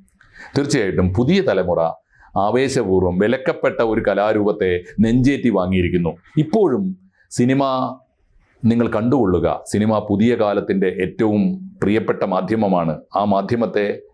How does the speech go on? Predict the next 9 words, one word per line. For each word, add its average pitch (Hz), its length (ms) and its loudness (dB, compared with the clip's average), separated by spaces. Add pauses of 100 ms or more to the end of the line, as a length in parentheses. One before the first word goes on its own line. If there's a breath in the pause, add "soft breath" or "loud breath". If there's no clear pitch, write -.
(200)
കലാപരമായി 110 680 0
വിനിയോഗിക്കുകയും 110 680 2 (100)
ആ - 100 2
മാധ്യമ 104 380 0
രംഗത്ത് 98 340 0
നിങ്ങൾ 95 180 2
വിജയത്തിലേക്ക് 113 480 0
മുന്നേറുകയും 113 560 2
ചെയ്യണമെന്ന് 110 520 2